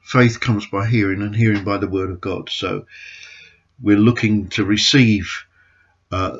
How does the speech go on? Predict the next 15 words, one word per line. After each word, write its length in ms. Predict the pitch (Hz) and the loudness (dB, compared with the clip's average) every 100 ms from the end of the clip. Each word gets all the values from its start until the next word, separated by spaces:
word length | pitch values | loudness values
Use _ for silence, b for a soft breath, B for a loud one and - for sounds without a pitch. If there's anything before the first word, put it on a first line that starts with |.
| - | -4
that 260 | 117 107 104 | 0 0 0
word 340 | 104 98 87 | 0 0 0
which 380 | 90 95 - - | -2 -4 -4 -4
brings 300 | 104 101 92 | -2 -2 -4
us 360 | 95 - - - _ _ _ _ _ _ - | -4 -4 -6 -10 _ _ _ _ _ _ -6
to 440 | - 98 95 92 - | 0 2 2 -2 -4
a 60 | |
place 420 | 90 107 98 90 | -4 -2 -2 -2
of 160 | 95 90 | -6 -8
faith. 360 | - 104 - 98 | -2 -2 -2 -8
Of 80 | |
course, 220 | - 104 - | -2 -2 0
the 80 | |
battle, 680 | 98 110 110 - 98 95 95 _ _ _ - | 0 2 2 2 -2 -2 -6 _ _ _ -10
um, 480 | 95 95 95 98 | -6 -6 -6 -8